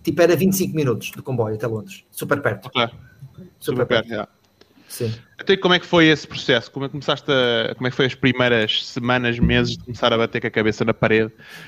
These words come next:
Speaker 2: a tentar descobrir como é que se constrói uma plataforma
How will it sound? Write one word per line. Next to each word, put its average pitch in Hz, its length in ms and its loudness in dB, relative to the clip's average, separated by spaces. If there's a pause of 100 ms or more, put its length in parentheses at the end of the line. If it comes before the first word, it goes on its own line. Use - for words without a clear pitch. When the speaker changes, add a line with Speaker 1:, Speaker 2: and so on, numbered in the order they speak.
Speaker 2:
a 113 80 -2
tentar 117 200 2
descobrir 117 420 -2
como 123 180 0
é 113 80 0
que - 80 -18
se 104 320 -2
constrói 117 460 0
uma 120 160 0
plataforma 117 760 0